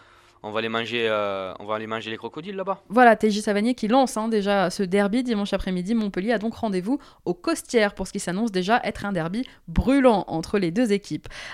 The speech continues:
Speaker 2: Alors toujours au micro de France Bleu, T J Savanier est aussi revenu sur celui qu'il considère comme son modèle en Ligue un.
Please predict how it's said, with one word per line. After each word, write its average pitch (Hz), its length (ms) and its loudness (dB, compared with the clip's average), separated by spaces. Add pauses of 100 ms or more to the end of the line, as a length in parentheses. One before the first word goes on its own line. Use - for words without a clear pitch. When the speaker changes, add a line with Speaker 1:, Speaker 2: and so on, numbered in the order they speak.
Speaker 2:
Alors 247 160 6
toujours 311 300 2
au 277 100 6
micro 247 280 2
de 220 160 4
France 214 280 -2
Bleu, 226 240 0
T 311 180 0
J 277 140 -2
Savanier 208 460 0
est 247 100 -2
aussi 220 200 0
revenu 240 260 2 (300)
sur - 220 -2
celui 254 420 0
qu'il 277 180 -4
considère 226 460 -2
comme 190 180 -4
son 175 240 -6
modèle 202 720 0
en 165 140 -8
Ligue 190 280 -6
un. 196 140 -12